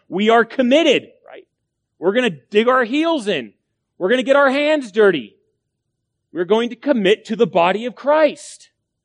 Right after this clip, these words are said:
And that's the kind of men we need. And so to sum this up,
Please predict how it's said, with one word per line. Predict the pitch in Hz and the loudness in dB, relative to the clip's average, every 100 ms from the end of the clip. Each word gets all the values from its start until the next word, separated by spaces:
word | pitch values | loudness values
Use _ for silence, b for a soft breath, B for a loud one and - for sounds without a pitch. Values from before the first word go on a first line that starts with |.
| _ _ _ _ _ _ _ _ _ _ _ 113 | _ _ _ _ _ _ _ _ _ _ _ -20
And | |
that's | 131 - | -20 -16
the | 180 | -18
kind | - 170 | -14 -14
of | 190 147 | -14 -14
men | 139 151 | -16 -16
we | 180 | -20
need. | 190 233 175 _ _ _ _ _ _ _ _ _ _ _ _ - | -20 -20 -20 _ _ _ _ _ _ _ _ _ _ _ _ -20
And | 156 | -6
so | 214 | -2
to | 202 | -2
sum | - 269 311 | 0 0 0
this | 240 208 | 0 -2
up, | 247 294 - _ | 2 2 0 _